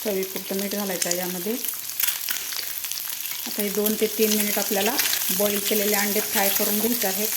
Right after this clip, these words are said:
असं केल्यामुळे आपला अंडा मसाला खूप छान लागतो. भाजीमध्ये हे अंडे खूप छान लागतात असं फ्राय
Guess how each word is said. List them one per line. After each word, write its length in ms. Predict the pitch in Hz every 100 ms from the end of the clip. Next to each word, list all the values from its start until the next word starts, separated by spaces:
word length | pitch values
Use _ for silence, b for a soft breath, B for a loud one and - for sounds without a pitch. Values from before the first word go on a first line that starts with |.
| - - - - - - - - - 214
असं 160 | 190 220 -
केल्यामुळे 500 | 220 208 208 214 277 - - - - - - - - - - - - - - - - - - - 226
आपला 260 | 226 214
अंडा 240 | 208 214 214
मसाला 360 | 214 - 208
खूप 360 | 208 - - 247 -
छान 220 | - 220
लागतो. 400 | 208 196 - 214 240 - - -
भाजीमध्ये 500 | 208 226 202 208 202
हे 80 | 220
अंडे 260 | 202 208 202
खूप 360 | - - -
छान 100 | 233
लागतात 380 | 208 202 196 190
असं 160 | 202 208
फ्राय 260 | - 190